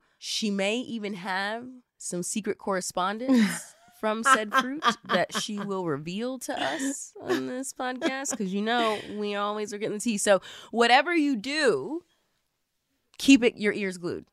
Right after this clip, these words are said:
Speaker 1: 'cause you're not gonna wanna miss this. You're gonna hear a whole bunch of things that you're not hearing anywhere
Speaker 2: Yes.
Speaker 1: else, and just get some insight in what it's like to go in as a rookie and to be,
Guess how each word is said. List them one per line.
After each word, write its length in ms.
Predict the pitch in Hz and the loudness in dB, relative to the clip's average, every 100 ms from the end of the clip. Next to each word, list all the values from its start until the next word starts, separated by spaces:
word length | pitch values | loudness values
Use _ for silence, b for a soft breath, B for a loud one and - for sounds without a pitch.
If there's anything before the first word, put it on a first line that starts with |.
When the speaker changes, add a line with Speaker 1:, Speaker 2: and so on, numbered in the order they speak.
| - | -8
Speaker 1:
'cause 160 | 220 | -4
you're 80 | 202 | 4
not 140 | 202 | 4
gonna 120 | 202 202 | 4 0
wanna 140 | 196 | -2
miss 200 | 190 175 | -2 -4
this. 280 | 180 170 - | -4 -8 -8
You're 80 | 180 | -4
gonna 140 | 196 | -2
hear 160 | 190 185 | -2 -2
a 60 | 208 | 0
whole 160 | 190 | 0
bunch 180 | 190 190 | -2 -8
of 80 | 180 | -10
things 300 | 185 170 170 | -8 -6 -4
that 100 | 175 | -4
you're 100 | 170 | 0
not 140 | 170 | -2
hearing 220 | 175 170 | -2 -8
anywhere 240 | 170 165 165 | -6 -4 2
Speaker 2:
Yes. 240 | 196 202 | 4 4
Speaker 1:
else, 100 | 233 | 2
and 100 | 320 | 0
just 160 | 285 - | -2 -4
get 160 | 269 | -4
some 140 | - 262 | -2 -4
insight 540 | 151 220 330 180 143 147 | 0 0 2 4 2 2
in 180 | 180 190 | -6 -2
what 160 | 196 | -2
it's 160 | 226 - | -2 -4
like 300 | 208 226 233 | 0 0 0
to 80 | 233 | -8
go 320 | 170 175 214 | -4 -2 0
in 160 | 196 196 | -2 -4
as 120 | 190 | -4
a 40 | |
rookie 300 | 294 320 277 - | -6 -4 -6 -4
and 320 | 349 349 302 B B - | 0 0 0 B B -6
to 100 | 240 | -2
be, 640 | 330 349 359 339 311 - | 0 0 0 -4 -8 -12